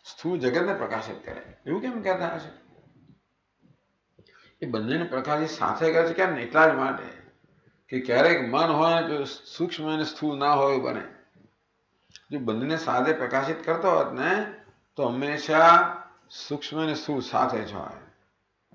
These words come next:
પણ ઘણી વાર હોય, આપણે આંખો, આંખો બંધ કરી દઈએ. બધી ઇન્દ્રિયો આપણે સંખેડી લઈએ, તો આપણે સ્થૂળ જગતનું ભાન હોતું નથી, પણ મનનું ભાન હોય છે.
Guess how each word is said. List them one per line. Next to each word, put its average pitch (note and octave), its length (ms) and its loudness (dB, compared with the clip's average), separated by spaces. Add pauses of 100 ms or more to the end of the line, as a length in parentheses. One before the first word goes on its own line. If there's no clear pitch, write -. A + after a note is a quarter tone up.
(540)
પણ G#3 520 2 (280)
ઘણી G#2+ 200 -4
વાર D3 100 -2
હોય, D3 280 2
આપણે D3 240 0
આંખો, C3+ 260 -2
આંખો C3+ 260 -2
બંધ B2+ 220 -6
કરી F#3+ 260 -4
દઈએ. - 320 -12 (420)
બધી C#3+ 220 -4
ઇન્દ્રિયો C3 420 -2
આપણે C#3 220 -2
સંખેડી C3 420 -8
લઈએ, - 400 -10 (1500)
તો A#2+ 80 -4
આપણે B2 220 0
સ્થૂળ C#3+ 340 -2
જગતનું B2 380 0
ભાન A2 200 0
હોતું A#2+ 360 -6
નથી, A2 140 -8
પણ - 340 -14
મનનું B2+ 340 -4
ભાન D3 200 2
હોય E3 180 -2
છે. - 240 -16